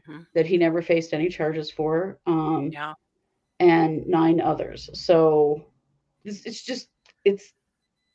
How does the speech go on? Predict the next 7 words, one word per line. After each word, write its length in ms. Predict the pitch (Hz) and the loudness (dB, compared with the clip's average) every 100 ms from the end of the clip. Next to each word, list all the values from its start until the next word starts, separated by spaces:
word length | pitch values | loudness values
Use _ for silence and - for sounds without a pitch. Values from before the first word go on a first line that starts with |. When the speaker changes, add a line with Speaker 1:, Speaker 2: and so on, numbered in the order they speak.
| _ 208 | _ 0
Speaker 2:
mind-blowing. 720 | 190 170 165 - 67 57 - - - _ | 4 4 4 0 -4 -6 -14 -20 -20 _
Shannon 520 | - - 247 269 269 | -4 2 4 4 -2
Speaker 1:
Yeah. 60 | 240 | -2
Speaker 2:
Hammock 440 | 233 214 285 294 - | -2 -2 -4 -6 -4
in 140 | 196 | 0
nineteen 300 | 180 175 185 | 0 -2 0
ninety-six, 840 | 170 165 165 233 127 - - - | 0 0 -4 -4 -4 -10 -20 -20